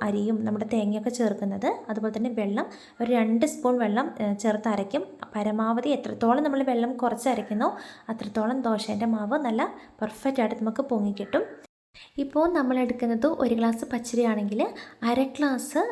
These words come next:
ആ, നമ്മുടെ തേങ്ങയും അതുപോലെ തന്നെ അര ഗ്ലാസ്സിനും താഴെ ചോറുമായിട്ടാണ് നമ്മൾ അളവ് എടുക്കേണ്ടത്. പിന്നെ അതിലേക്ക് ചേർക്കാൻ തേങ്ങാവെള്ളം കൂടി എടുത്താൽ നല്ല അടിപൊളിയായിട്ട് തന്നെ നമുക്കിത് പൊങ്ങിക്കിട്ടും കേട്ടോ. അധികം വെള്ളം ചേർക്കാതെ, ഏ, ദാ ഈ ഒരു രീതിയിലായിരിക്കണം നമ്മളിവിടെ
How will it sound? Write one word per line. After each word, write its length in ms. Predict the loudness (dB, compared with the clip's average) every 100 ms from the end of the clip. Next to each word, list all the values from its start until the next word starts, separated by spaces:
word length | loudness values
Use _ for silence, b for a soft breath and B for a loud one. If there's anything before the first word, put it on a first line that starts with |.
| -4
ആ, 60 | -4 -2
നമ്മുടെ 300 | -2 -2 -2
തേങ്ങയും 520 | 0 2 2 2 0 -2 -4
അതുപോലെ 320 | -4 -2 -4
തന്നെ 280 | -4 -2 -2 -2 -2
അര 120 | -2
ഗ്ലാസ്സിനും 400 | -2 -2 -2 -4
താഴെ 380 | -2 0 2 2 0
ചോറുമായിട്ടാണ് 800 | 0 0 2 2 2 0 -2 -2
നമ്മൾ 240 | 0 0 0 B B B -6
അളവ് 280 | -2 2 2
എടുക്കേണ്ടത്. 420 | 2 0 -2 0 0 2
പിന്നെ 240 | 0 -2 -4
അതിലേക്ക് 340 | -6 0 2 2
ചേർക്കാൻ 420 | 2 0 2 0 2
തേങ്ങാവെള്ളം 560 | 2 4 2 2 2
കൂടി 160 | 2 2
എടുത്താൽ 300 | 2 0 -2 -2 B B
നല്ല 180 | -4 0
അടിപൊളിയായിട്ട് 540 | 2 2 2 2 2
തന്നെ 200 | 2 0
നമുക്കിത് 380 | 2 0 0 0
പൊങ്ങിക്കിട്ടും 500 | 2 2 0 -2 -6
കേട്ടോ. 160 | -6 -6 -8 B -20 _ -20 B B
അധികം 300 | -4 2 2 4
വെള്ളം 280 | 2 2
ചേർക്കാതെ, 580 | 2 2 2 0 0 0 -2 -2
ഏ, 80 | -2 -2
ദാ 180 | -2 -4 -4
ഈ 100 | 0 2
ഒരു 140 | 4
രീതിയിലായിരിക്കണം 760 | 2 2 2 0 0 0 -2 -2
നമ്മളിവിടെ 460 | -2 0 0 0